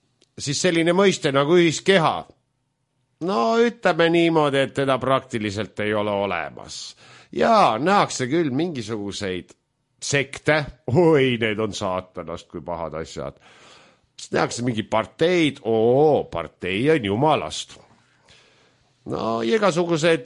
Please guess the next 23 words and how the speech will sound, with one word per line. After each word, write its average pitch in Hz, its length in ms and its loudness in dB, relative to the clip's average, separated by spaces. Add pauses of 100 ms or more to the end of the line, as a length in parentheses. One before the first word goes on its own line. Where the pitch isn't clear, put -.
me-, 156 400 4
veel 156 240 2
muud, 147 400 0
eh, 117 320 2
gängid, 131 480 -2
grupid, 120 680 -4 (100)
näiteks 120 400 -2
maffiajõugud, 123 880 -2
oi, 90 300 -4
need 80 180 -8
on 73 80 -10
ka 76 80 -6
saatanast. 67 880 -12 (960)
Eh, 98 640 -2 (500)
no 175 200 -4 (360)
igasugused 170 720 -2
muud, 123 480 -2
eh, 101 240 -2
sellised, 92 800 -6
eh, 92 480 -4
pisikesed 92 640 -8
ühiskehakesed. - 960 -10 (640)
No 175 140 4